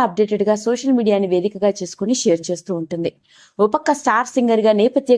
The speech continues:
గాయకునిగా ఎన్నో వేల పాటలు పాడి ప్రేక్షకులందరినీ తన గొంతుతో అలరిస్తూ తెలుగింటి ఆడపడుచుగా అందరికీ దగ్గరైపోయిన సింగర్ సునీతకి సంబంధించిన విషయాల్లో ఈ మధ్య కాలంలోనే యంగ్ సింగర్ గా రాణిస్తున్న సింగర్ ప్రవస్తిక్ బయటపెట్టిన కొన్ని షాకింగ్ నిజాలు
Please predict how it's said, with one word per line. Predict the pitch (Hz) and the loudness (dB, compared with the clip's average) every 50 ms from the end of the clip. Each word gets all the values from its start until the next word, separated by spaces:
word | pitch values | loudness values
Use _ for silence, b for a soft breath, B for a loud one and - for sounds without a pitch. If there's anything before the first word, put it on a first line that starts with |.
| 208 214 | 4 4
గాయకునిగా | 202 196 202 202 220 202 196 202 196 190 185 | 2 2 0 -2 -4 -4 -2 -2 -2 -2 -2
ఎన్నో | 190 214 262 277 269 233 | 0 0 0 0 2 2
వేల | 233 220 208 202 208 196 | 0 0 0 -2 -2 -2
పాటలు | 190 208 - 226 233 - 226 | -4 -2 -4 -6 -4 -2 0
పాడి | 214 208 208 208 B B B B B _ | 0 0 -2 -4 B B B B B _
ప్రేక్షకులందరినీ | 285 311 330 330 - 392 - 330 302 277 262 247 247 240 233 240 247 240 226 | 0 0 0 0 -2 -2 2 4 4 4 4 4 2 2 2 0 0 0 0
తన | 196 190 185 175 | 0 0 2 2
గొంతుతో | 196 208 196 254 247 247 220 190 | 0 0 0 0 0 0 0 0
అలరిస్తూ | 185 185 208 214 214 - - 196 180 - - | 2 0 -2 -2 -2 -2 -2 -2 -2 0 2
తెలుగింటి | 254 262 277 262 302 277 277 254 226 190 185 | 2 2 2 2 2 2 4 4 4 4 2
ఆడపడుచుగా | 202 226 226 226 208 202 - 208 202 185 - - 151 170 | 0 -2 -2 -2 -2 -2 -4 -2 0 0 0 0 0 0
అందరికీ | 185 190 226 233 226 240 220 - | 2 2 0 0 0 -2 0 0
దగ్గరైపోయిన | 175 160 156 190 208 214 208 208 - 185 175 175 175 - | 0 0 2 2 2 2 2 0 -2 -4 -4 -4 -4 -4
సింగర్ | - 196 208 226 214 - | -4 -2 -2 -2 -2 -4
సునీతకి | - 202 208 220 214 233 220 214 220 202 - | -4 -4 -4 -2 -2 -2 -2 -2 -4 -8 -8
సంబంధించిన | 202 185 185 180 180 165 - - 170 165 | -6 -4 -4 -4 -6 -8 -8 -6 -6 -6
విషయాల్లో | 165 - - 185 165 170 151 - B B B B B B B B 262 | -6 -4 -4 -2 -2 -2 -2 -4 B B B B B B B B 2
ఈ | 294 320 339 | 4 4 4
మధ్య | 339 339 285 277 269 | 2 2 0 0 0
కాలంలోనే | 254 233 220 214 214 214 208 208 202 196 208 B - _ - 214 220 | 0 0 0 0 0 0 0 0 0 -2 -2 B -18 _ -2 0 2
యంగ్ | 269 285 320 311 - - | 2 2 2 0 0 0
సింగర్ | 269 254 247 247 247 226 233 | 2 4 4 4 2 2 2
గా | 226 214 | 2 2
రాణిస్తున్న | 196 196 196 208 208 - 226 202 202 196 - - 180 - - | 2 0 0 -2 -4 -4 -2 -2 -2 -2 -4 -6 -12 -4 -2
సింగర్ | 254 247 240 247 240 247 233 | -2 0 2 0 0 2 2
ప్రవస్తిక్ | 214 233 262 262 - 277 262 - - 214 180 196 | 2 2 0 0 0 -2 -2 0 0 0 2 2
బయటపెట్టిన | 196 196 226 214 208 208 208 190 196 202 202 - | 0 0 0 -2 -2 -2 -2 -2 -2 -2 -2 -2
కొన్ని | 196 185 185 185 - | -4 -4 -4 -6 -6
షాకింగ్ | - 190 190 - 233 214 202 180 180 | -4 -6 -4 -2 -2 -2 0 -2 -2
నిజాలు | 165 202 214 214 220 208 175 | -2 -2 0 0 0 0 0